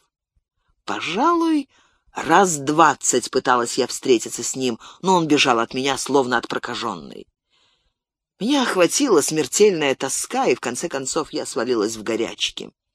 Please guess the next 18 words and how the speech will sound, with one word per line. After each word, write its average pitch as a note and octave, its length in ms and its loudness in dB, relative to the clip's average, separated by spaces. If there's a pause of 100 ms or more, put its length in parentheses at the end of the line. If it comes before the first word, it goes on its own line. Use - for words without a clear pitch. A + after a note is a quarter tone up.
(240)
Врачи G#3+ 380 2
говорили, F3 520 6 (260)
что - 220 0
дни D#3 220 0
мои D3+ 200 2
сочтены, F#3 760 0 (500)
и C#3+ 80 -2
тогда D3 260 2
я D3 140 6
послала C3 400 2
ему B2 240 0
письмо. - 480 -8 (800)
В C#3 80 -4
нём F3+ 220 2
было F3 180 10
написано E3+ 580 0 (200)
только F3+ 360 4
одно: D3+ 520 0